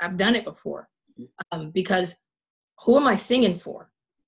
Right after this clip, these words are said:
What's my purpose? Is my purpose to make a big name for myself? To, and, and for some people,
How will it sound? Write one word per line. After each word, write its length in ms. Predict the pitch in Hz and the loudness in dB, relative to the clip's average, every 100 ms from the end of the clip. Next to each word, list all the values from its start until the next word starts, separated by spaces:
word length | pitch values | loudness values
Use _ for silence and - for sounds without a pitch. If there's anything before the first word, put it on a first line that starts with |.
| _ _ _ | _ _ _
What's 240 | 196 226 226 | 0 2 2
my 140 | 196 | 2
purpose? 540 | 190 196 190 190 - | 2 2 2 -2 -10
Is 160 | - 180 | -6 0
my 140 | 185 185 | 0 0
purpose 540 | 208 202 202 196 196 - | 2 0 2 -2 -2 -2
to 140 | 202 | 0
make 220 | 185 180 | 0 -2
a 40 | 185 | -4
big 200 | 185 185 | -2 -4
name 300 | 170 175 190 | -4 -4 -4
for 140 | 220 | -2
myself? 540 | 214 214 220 196 226 226 _ _ _ _ _ | -2 -2 -2 0 0 -6 _ _ _ _ _
To, 560 | - 185 175 165 160 233 - _ _ _ _ - | 0 0 0 -4 -8 -12 -18 _ _ _ _ -2
and, 180 | 196 208 | 0 0
and 220 | 208 226 | 2 2
for 80 | 220 | 2
some 260 | 233 240 | 2 2
people, 460 | 233 226 240 233 | 2 2 2 2